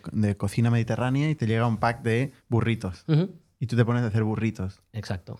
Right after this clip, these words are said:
Speaker 2: Entonces abrimos esto en un año en seiscientos restaurantes.
Speaker 1: Y funcionó.
Speaker 2: Funcionó muy bien, pero luego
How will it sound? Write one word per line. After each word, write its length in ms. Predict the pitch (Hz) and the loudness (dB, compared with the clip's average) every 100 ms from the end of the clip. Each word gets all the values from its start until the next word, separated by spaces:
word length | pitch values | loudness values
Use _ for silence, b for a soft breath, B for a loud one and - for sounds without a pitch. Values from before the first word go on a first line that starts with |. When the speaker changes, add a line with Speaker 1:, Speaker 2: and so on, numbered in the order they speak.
| - | -8
Speaker 2:
Entonces 180 | 113 | -2
abrimos 340 | 110 107 123 120 | 0 2 2 0
esto 300 | 131 - 135 | -2 -2 -2
en 60 | 131 | 0
un 80 | 131 | 0
año 360 | 135 147 147 | 0 0 0
en 120 | 147 117 | 0 -2
seiscientos 560 | 117 113 120 113 117 | -4 -4 -4 -2 0
restaurantes. 720 | 110 - 104 104 104 104 - _ _ _ _ - | -2 -4 -6 -8 -10 -12 -16 _ _ _ _ -8
Speaker 1:
Y 60 | |
funcionó. 420 | - 113 107 101 95 b b b b | 0 2 2 -2 -4 b b b b
Speaker 2:
Funcionó 360 | 117 107 123 | -4 2 4
muy 140 | 131 135 | 4 2
bien, 460 | 147 165 185 285 _ _ _ _ _ _ _ _ _ _ _ | 2 2 0 -4 _ _ _ _ _ _ _ _ _ _ _
pero 340 | - 123 117 113 | -2 2 2 2
luego 540 | 117 117 123 139 - | 2 2 2 0 -2